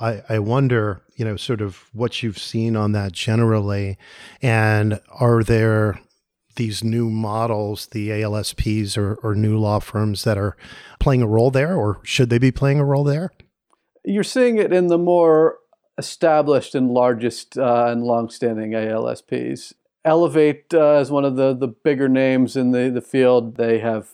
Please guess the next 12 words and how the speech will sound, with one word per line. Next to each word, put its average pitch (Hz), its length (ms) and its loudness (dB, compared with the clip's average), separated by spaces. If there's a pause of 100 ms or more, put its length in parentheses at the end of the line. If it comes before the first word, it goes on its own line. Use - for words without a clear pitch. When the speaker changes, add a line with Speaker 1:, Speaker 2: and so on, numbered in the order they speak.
(180)
Speaker 2:
uh, 117 100 -8 (220)
examined 120 540 -2
their 120 140 0
own 123 160 -4
efforts - 380 -4
on 120 140 -4
diversity. 123 640 -2 (340)
Uh, 117 220 -8
another 127 400 -2
big 120 260 -2
name, 120 360 0 (240)
Axiom, 127 760 -2